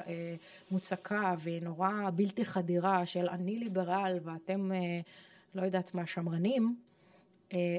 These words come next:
וההבנה שיש בי ליברלית ושמרנית, ויש בך ליברל ושמרן, ויש ביניהם מאבק תמידי על השטח,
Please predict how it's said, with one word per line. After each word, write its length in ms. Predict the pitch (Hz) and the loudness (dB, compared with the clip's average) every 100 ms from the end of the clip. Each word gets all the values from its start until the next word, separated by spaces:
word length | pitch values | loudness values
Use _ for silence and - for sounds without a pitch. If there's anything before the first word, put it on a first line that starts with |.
| - | -2
וההבנה 760 | 160 170 165 151 180 202 208 | -4 -2 -2 0 2 2 2
שיש 480 | 185 - 185 208 202 | 0 0 2 2 0
בי 440 | 170 165 220 202 185 | -2 0 2 2 0
ליברלית 840 | 185 190 170 180 180 190 190 190 175 | 0 0 2 2 2 2 2 -2 -4
ושמרנית, 680 | 170 185 175 175 185 175 165 | -4 -4 -4 -2 -2 -4 -4
ויש 260 | 175 180 | -4 -2
בך 320 | 180 175 - 196 175 - - - - | -4 -6 0 2 2 -4 -16 -8 0
ליברל 440 | 180 175 175 185 | 0 2 0 0
ושמרן, 520 | 185 - 180 180 175 170 | -2 -4 -2 0 0 0
ויש 280 | 180 196 190 | -2 -2 -2
ביניהם 500 | 196 190 180 214 208 | -2 0 0 0 0
מאבק 460 | 185 175 190 196 | -2 -2 -4 -6
תמידי 600 | - - 185 175 214 214 - | -8 -4 -4 -2 -2 -2 -2
על 180 | 175 | -2
השטח, 680 | 175 - 180 180 180 180 - | -4 -2 -4 -2 -6 -6 -14